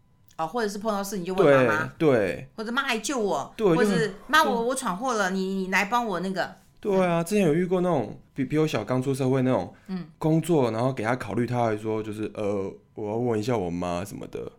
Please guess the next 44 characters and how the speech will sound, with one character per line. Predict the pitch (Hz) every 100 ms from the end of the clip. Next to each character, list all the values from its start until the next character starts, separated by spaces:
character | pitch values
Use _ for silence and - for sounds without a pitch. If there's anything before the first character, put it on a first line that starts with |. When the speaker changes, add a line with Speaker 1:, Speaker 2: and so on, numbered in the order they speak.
| _ _
Speaker 1:
哦， | - 156 165 156 151
所 | - 180
以 |
这 | 220
就 | 202
叫 | 190 160
妈 | 151 143
宝。 | 147 - -
Speaker 2:
对 | 214 185 170
啊， | 156 151
就 | 156 180 165 - -
Speaker 1:
哎， | 247
我 | 262
以 |
前 | 202 180
碰 | 214
过 | 190
一 | 160
个， | 151
哎， | 113 - _ _
他 | - 202 202 202 196 190
就， | 220 196 165 131 -
呃， | 156 147 139
工 | 202
作 | 196 196
三 | 196 175
天 | 180 180
四 | -
天， | 170 160 143 147
好 | 165
像 |
不 | 226
到 | 208 214
一 |
个 | 165
礼 | 131
拜， | 143
他 | 147
就 | 165
说 | - 151
他 | 147 160
不 | 165
来 | 143 82
了。 | 90